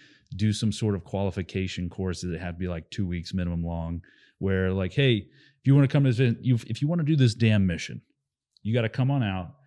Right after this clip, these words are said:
and go through a two-week fast roping course to do it." Because in the damn mission, you're gonna hover above a, a, of a, a building and you're gonna fast rope down onto the rooftop. And I feel, I feel like in two weeks, you can be,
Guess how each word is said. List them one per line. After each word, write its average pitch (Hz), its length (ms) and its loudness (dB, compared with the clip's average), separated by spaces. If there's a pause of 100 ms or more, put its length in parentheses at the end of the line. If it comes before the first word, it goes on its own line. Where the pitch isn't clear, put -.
(240)
and 90 160 -6
go 104 160 2
through 101 420 0
a - 60 -8
two-week 110 560 2
fast 98 320 -4
roping 85 240 -6
course - 440 -14 (840)
to 117 80 0
do 92 200 2
it." 78 80 -6
Because 90 560 -4
in 107 100 0
the 95 80 -2
damn 143 360 2
mission, 98 420 -2 (340)
you're 104 300 2
gonna 151 180 2
hover 139 280 4
above 131 240 0
a, - 440 0
a, - 40 -4
of 127 180 0
a, 127 140 0 (220)
a 107 140 -4
building 101 480 4
and 98 80 -2
you're 98 100 -2
gonna 95 80 -2
fast 110 300 -4
rope 104 140 -2
down 107 180 0
onto 107 160 0
the 104 80 0
rooftop. 98 440 0
And 139 100 -4
I 208 40 0
feel, 220 220 -8
I 143 60 0
feel 247 180 0
like 196 140 0
in 113 100 4
two 117 180 4
weeks, 98 500 0 (880)
you 175 140 2
can 170 120 4
be, 123 180 6